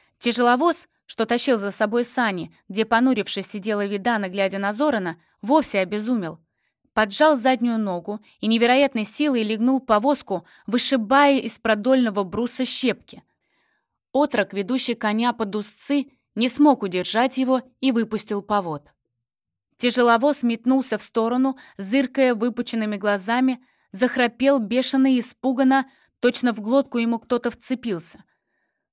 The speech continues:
Сани накренились и опрокинулись, своим весом увлекая за собой и Мерина. Видана, охнув, повалилась в снег и тут же неловко отползла в сторону, чтобы не попасться под копыта.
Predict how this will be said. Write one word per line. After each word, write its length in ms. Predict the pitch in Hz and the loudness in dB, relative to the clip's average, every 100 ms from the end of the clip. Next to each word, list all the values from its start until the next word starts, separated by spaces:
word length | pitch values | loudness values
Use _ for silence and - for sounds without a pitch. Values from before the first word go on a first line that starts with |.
| - | -10
Сани 540 | - 262 262 214 - _ _ _ | 0 2 2 0 -6 _ _ _
накренились 800 | 220 220 233 247 269 277 190 - - _ | -6 -4 0 4 4 4 2 -4 -14 _
и 100 | 226 | -2
опрокинулись, 880 | 226 233 247 247 220 170 165 165 - _ _ _ _ | -2 0 -4 -2 -6 -6 -10 -14 -20 _ _ _ _
своим 420 | - 226 214 208 | -6 -2 -2 -2
весом 420 | 214 208 - 254 - | -2 -2 0 0 -2
увлекая 560 | 208 208 202 214 220 | -6 -6 -4 -2 -2
за 120 | 214 214 | -2 -6
собой 380 | - 196 214 | -6 -4 -4
и 180 | - 214 | -4 -4
Мерина. 520 | 214 190 165 156 165 - _ _ _ _ _ _ _ _ _ | -4 -6 -8 -10 -12 -18 _ _ _ _ _ _ _ _ _
Видана, 580 | 202 226 269 294 262 - | -4 2 4 6 4 4
охнув, 500 | 285 285 208 180 - _ _ _ | 0 0 -4 -8 -14 _ _ _
повалилась 560 | 233 233 254 285 285 269 | 0 4 4 4 2 2
в 100 | - | 0
снег 380 | 220 175 165 _ _ _ _ | -2 -6 -8 _ _ _ _
и 100 | 233 | -4
тут 240 | 233 311 | -2 0
же 100 | 240 | 0
неловко 500 | 233 233 277 277 233 | 0 2 2 2 0
отползла 500 | 214 - 214 208 240 | -2 0 -2 0 -2
в 40 | 233 | -2
сторону, 500 | - 262 262 254 254 - - | 0 2 2 2 -2 -12 -6
чтобы 280 | - 226 | -2 0
не 120 | 233 220 | -2 -2
попасться 560 | 226 - 233 - - | -4 0 -2 -2 -6
под 180 | - - | -8 -6
копыта. 480 | 240 233 202 160 | -4 -4 -6 -10